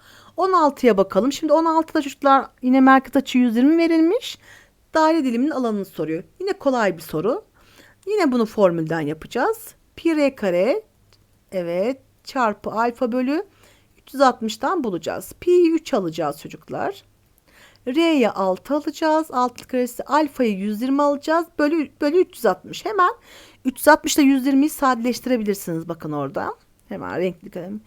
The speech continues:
Evet, üç çıkar değil mi? Oradan da üçler gider bakın. Altı kere altı kaç yapar? Otuz altı. Görüyor musunuz? Çok kolay. Evet.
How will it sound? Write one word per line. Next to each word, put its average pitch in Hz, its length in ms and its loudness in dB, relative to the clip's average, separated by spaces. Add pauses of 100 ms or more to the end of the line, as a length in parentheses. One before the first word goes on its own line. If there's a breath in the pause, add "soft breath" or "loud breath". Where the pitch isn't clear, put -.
(320 soft breath)
Evet, 196 520 -4
üç - 240 -8
çıkar 175 380 -4
değil 440 120 -2
mi? 202 180 -4 (360 soft breath)
Oradan 285 400 4
da 277 40 -4
üçler 269 400 0
gider 180 400 -2
bakın. 294 360 -2 (120)
Altı 269 280 0
kere 220 180 0
altı 190 220 0
kaç 277 280 -4
yapar? 202 300 2 (180)
Otuz 294 340 -4
altı. 262 580 2
Görüyor 494 300 0
musunuz? 226 320 -6
Çok 285 260 -4
kolay. 92 260 -6 (280)
Evet. - 480 -8